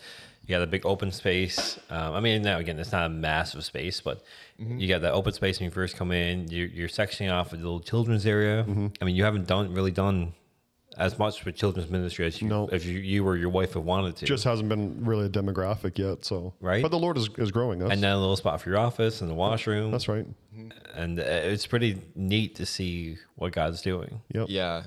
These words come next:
Speaker 2: like, it was, it was so cool. And I mean, the, it's unfinished at the moment, so they're, we're doing some work to get it renovated and stuff like that. But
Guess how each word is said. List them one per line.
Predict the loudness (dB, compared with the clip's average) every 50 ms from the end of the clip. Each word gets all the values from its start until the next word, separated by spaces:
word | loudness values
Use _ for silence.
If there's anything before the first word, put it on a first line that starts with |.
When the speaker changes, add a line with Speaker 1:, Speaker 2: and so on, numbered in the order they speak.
| -10 -6
Speaker 2:
like, | -2 -2 -2 0
it | -2 0
was, | 0 0 -2 -4 -6
it | -4 -2 0
was | 0 0 0
so | -2 0 0 -2 -2
cool. | -4 -4 -2 -2 0
And | 0 0 0
I | 0
mean, | 0 -2 0
the, | -2 -2 -4 -4 -6
it's | -6 -4 -2 0
unfinished | 0 0 -2 -4 -4 -4 -2 -2 0 -2 -2 -4 -6 -14 _ _ -20 -18 -8 -4
at | -4 -4 -2
the | -2
moment, | -2 -2 -2 -4 -4 -6
so | -6 -4
they're, | -2 -2 -4 -4 -6
we're | -8 -8 -6
doing | -6 -6 -6 -6
some | -8 -8 -8
work | -6 -8 -8 -8
to | -10
get | -10 -8 -8
it | -6
renovated | -6 -6 -6 -6 -6 -6 -6 -6 -8
and | -10
stuff | -12 -14 -18 -16 -16
like | -12 -8
that. | -6 -6 -6 -6 -4
But | -4 -2 -4 -4